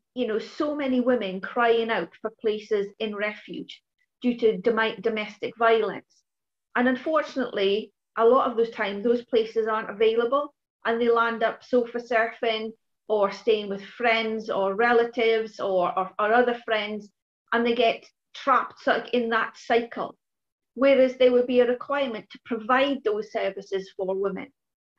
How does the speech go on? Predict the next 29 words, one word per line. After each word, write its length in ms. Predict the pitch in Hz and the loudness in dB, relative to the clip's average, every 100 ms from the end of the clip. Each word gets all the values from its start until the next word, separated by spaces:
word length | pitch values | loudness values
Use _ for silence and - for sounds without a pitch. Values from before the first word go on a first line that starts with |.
| - | -4
And 140 | 233 | 0
that 200 | 254 311 262 | 2 2 0
would 120 | 254 | -4
be 140 | 240 | -6
fundamentally 880 | 233 254 233 226 226 220 - 220 214 | -2 -2 0 -2 -4 -6 -4 -4 -2
what's 260 | 214 - - | -4 -4 -6
different 460 | 190 247 - 240 233 | -4 -4 -2 -6 -6
about 240 | 202 180 - | -4 -4 0
having 300 | 226 226 208 | 0 2 -2
a 80 | 202 | -2
Women's 380 | 220 202 202 202 | -4 -4 -10 -6
Bill 200 | 226 202 | -4 -4
of 120 | 202 | -4
Rights, 380 | 226 208 175 _ _ _ _ _ | 0 0 -2 _ _ _ _ _
is 220 | 233 226 | -2 -2
that 260 | - 226 - - | 0 -2 -2 2
those 280 | 269 269 - | 2 2 0
services 800 | 262 262 254 247 - - 196 - | 2 2 4 0 0 -8 -8 -2
that 200 | 226 - | -2 2
those 260 | 233 226 226 | 4 4 2
women 280 | 226 214 202 | 0 0 -6
so 220 | - 214 | -2 0
badly 440 | 247 226 220 220 214 | 2 0 0 -4 -6
need 220 | 208 196 | -8 -6
would 140 | 240 | -8
have 180 | - 247 - - | -4 -6 -8 -8
to 80 | 247 | -6
be 200 | 240 226 | -6 -6
provided. 560 | 254 240 254 247 - | -4 0 2 2 -2